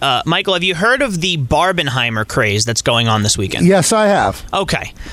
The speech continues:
Speaker 1: So I tried to play this game with Don and Dan, but they both hated the idea of going to see the second movie that they didn't wanna play the game.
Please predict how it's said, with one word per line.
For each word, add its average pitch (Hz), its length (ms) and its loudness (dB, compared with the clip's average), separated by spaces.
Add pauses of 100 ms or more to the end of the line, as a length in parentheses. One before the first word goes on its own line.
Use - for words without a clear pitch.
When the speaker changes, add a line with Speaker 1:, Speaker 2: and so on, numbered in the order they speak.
Speaker 1:
So 190 100 0
I 202 60 0
tried 320 220 0
to 277 80 -6
play 240 180 0
this 214 120 0
game 190 200 -2
with 170 100 0
Don 170 220 0
and 151 120 0
Dan, 143 320 0
but 147 140 -2
they 165 100 -2
both 214 260 -2
hated 190 360 -2
the 170 140 0
idea 160 260 -2
of 147 80 -4
going 156 300 0
to 147 60 0
see - 140 0
the 151 100 0
second 165 300 -2
movie 208 280 0
that 156 160 -2
they 156 80 0
didn't 151 160 -2
wanna 139 160 -4
play 131 160 0
the 117 80 -2
game. 107 280 -4